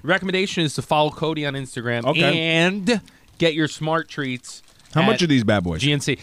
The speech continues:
Speaker 1: These are, uh, I believe, three ninety-nine.
Speaker 2: Ooh.
Speaker 1: But if you get 'em in big packs, obviously there's a Davey deal to be had.
Speaker 2: Okay.
Speaker 1: Uh, I'm, I'm an in-person guy.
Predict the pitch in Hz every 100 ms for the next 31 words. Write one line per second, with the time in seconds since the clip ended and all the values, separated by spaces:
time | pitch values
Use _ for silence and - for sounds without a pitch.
0 | - 185 226 277 254 202 185 170 185 185
1 | - 156 185 185 185 170 156 143 165 185
2 | 277 87 147 160 170 226 185 170 170 151
3 | 127 - 135 147 147 127 131 120 104 107
4 | 117 107 104 107 98 98 101 92 - 95
5 | 135 139 139 107 117 - 175 285 277 392
6 | 370 339 302 247 262 - 262 262